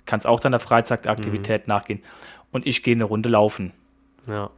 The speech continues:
Speaker 1: Mir ist dann auch
Speaker 2: Was
Speaker 1: schon passiert, dass, dass
Speaker 2: Mhm.
Speaker 1: dann der, der andere Kollege sagt, "Ja, pass auf, äh, wir g-, hier gehen heute Abend welche von der Firma laufen, äh, schließ dich an." Und dann war ich dann halt auch mit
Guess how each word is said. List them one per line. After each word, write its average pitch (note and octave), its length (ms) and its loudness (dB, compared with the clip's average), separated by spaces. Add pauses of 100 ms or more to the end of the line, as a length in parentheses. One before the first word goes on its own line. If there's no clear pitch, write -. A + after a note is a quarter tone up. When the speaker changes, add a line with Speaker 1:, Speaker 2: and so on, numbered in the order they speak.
(220)
Speaker 1:
Mir C#3+ 80 2
ist C#3 100 4
dann B2 80 0
auch A#2+ 60 6
Speaker 2:
Was B2+ 80 6
Speaker 1:
schon D#3 100 2
passiert, D3 380 6
dass, C#3 180 0
dass A#2+ 200 0
Speaker 2:
Mhm. G2+ 40 -8
Speaker 1:
dann B2+ 160 4
der, B2+ 380 6 (180)
der A#2+ 260 4
andere B2+ 260 4
Kollege B2 320 0
sagt, A#2+ 200 -2
"Ja, C#3 80 0
pass B2+ 160 0
auf, B2+ 240 2
äh, G#2 260 -2 (540)
wir A#2 140 0
g-, - 180 -16
hier B2 300 -2 (160)
gehen B2+ 180 0
heute A#2 160 2
Abend A#2+ 300 4
welche A#2+ 240 0
von B2 140 -4
der A2 60 0
Firma D#3 280 4
laufen, G2+ 440 0 (640)
äh, A#2+ 160 0
schließ B2+ 220 -2
dich - 180 -4
an." D#3+ 180 2
Und G2 100 -2
dann G#2 160 2
war G#2+ 100 4
ich - 80 -2
dann A2+ 180 0
halt C3 180 2
auch D3+ 200 -2
mit - 260 -4